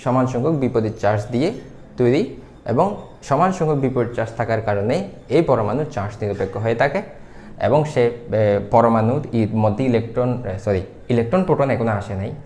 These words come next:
ভুল করে বের হয়ে গেল। পজিটিভ এবং নে-, এবং নেগেটিভ চার্জ কেমনে আছে? ওটা যদি আমি জিজ্ঞেস করি কীভাবে আছে, ওটার অ্যান্সার হিসাবে সে বলল হচ্ছে কি অনেকটা পুডিংয়ের মতো। অর্থাৎ পজিটিভ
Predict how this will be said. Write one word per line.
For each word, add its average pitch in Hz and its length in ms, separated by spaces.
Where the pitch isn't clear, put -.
ভুল 98 160
করে 104 140
বের 101 220
হয়ে 101 160
গেল। 95 180
পজিটিভ 156 400
এবং 131 220
নে-, 113 160
এবং 117 360
নেগেটিভ 120 360
চার্জ 165 160
কেমনে 117 280
আছে? 123 240
ওটা 101 180
যদি 107 120
আমি 113 140
জিজ্ঞেস 110 280
করি 123 160
কীভাবে 123 400
আছে, 135 240
ওটার 110 200
অ্যান্সার 120 320
হিসাবে 123 320
সে 117 280
বলল 101 200
হচ্ছে 107 280
কি 160 160
অনেকটা 104 420
পুডিংয়ের 127 360
মতো। 98 320
অর্থাৎ 104 320
পজিটিভ 127 320